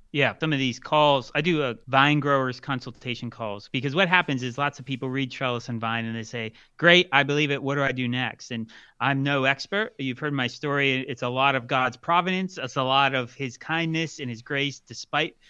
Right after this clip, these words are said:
a lot of missteps that we probably don't have time to talk about. But, um, and maybe that's for another time, but I would say that one of the things I say almost invariably on these one-on-one consultation calls with pastors who want to say, "I'm in, what do I do next?"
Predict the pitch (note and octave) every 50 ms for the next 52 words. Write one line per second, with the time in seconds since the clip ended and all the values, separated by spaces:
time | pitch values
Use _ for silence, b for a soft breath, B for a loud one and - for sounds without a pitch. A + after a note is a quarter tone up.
0 | b b b b - A#2+ B2+ C3+ D3+ E3+ E3 D#3 D3 C#3 C3+ C3 B2+ - - C#3+
1 | C3 C3 - - - - B2+ A2+ G#2+ - C3+ B2+ A#2+ - _ - C#3+ C#3 C3+ C3+
2 | C3 C3+ B2 - C3+ C3+ B2 A2+ - - B2+ C3+ C#3+ - C3+ A2+ A2 G#2+ G#2+ A#2
3 | B B B B B B B B B _ - D3 D3 C3+ A#2+ - _ _ _ _
4 | C3 B2+ B2 A#2+ A#2+ A#2 A#2+ A2 C3 D3 D3 C#3 C3+ B2+ B2+ A#2+ - - C3+ C3
5 | B2+ A#2+ A2+ G#2+ - D#3 G#3+ A3 E3+ A#2 A2+ A2 - C#3+ C#3+ C3 A#2 - _ C3+
6 | C3+ C3+ D3 G3+ B3 A3 E3+ - - A2+ G#2+ G#2+ G#2+ A#2+ A#2+ - B B B B
7 | B B - C#3+ F3+ G#3+ G3 D#3+ C3+ - - D3 C#3 A#2+ C3 B2+ A#2 - - -
8 | D3 C3 B2 B2 - C#3 C#3+ C#3 B2+ - C3+ B2 A#2+ A2+ C3+ C3 D3 D#3+ D#3 C3+
9 | B2+ A#2 B2 A2+ A2 A#2 A#2+ A#2+ A#2+ A#2+ A2+ A2 - - - D3 A#2+ C3 C#3 C3+
10 | B2+ B2 B2 A#2 A#2 - - B2+ A#2+ A#2 - G#2 - - C#3 C3 - C3 A#2+ A2+
11 | - - A#2 A2+ A2 A#2 G#2+ - - B2+ C3+ D3+ C3+ - - G#2+ G#2 G#2 - B2+
12 | A#2 A#2+ A#2+ A#2 A2 - B2 A2+ A2 A2+ A#2+ - _ _ _ _ _ - C3+ C#3+
13 | E3+ F#3+ E3+ D3 C3+ C#3 C#3 D3 D3 C#3 C3 C3 B2+ A#2+ B2+ C#3+ D#3 C3 A2+ -
14 | - -